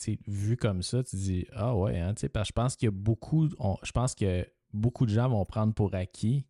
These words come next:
que les deux sont ensemble. Tu sais, si t'as pas une santé mentale du spectre, c'est vers la maladie, là, ben, tu peux pas avoir un côté de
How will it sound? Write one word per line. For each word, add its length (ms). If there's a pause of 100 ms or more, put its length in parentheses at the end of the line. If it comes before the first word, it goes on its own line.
que 440
les 260
deux 140
sont 220
ensemble. 420
Tu 60
sais, 80
si 100
t'as 100
pas 140
une 60
santé 280
mentale 640 (720)
du 180
spectre, 360
c'est 100
vers 200
la 120
maladie, 720
là, 120 (720)
ben, 140
tu 80
peux 100
pas 140
avoir 280
un 100
côté 640 (100)
de 340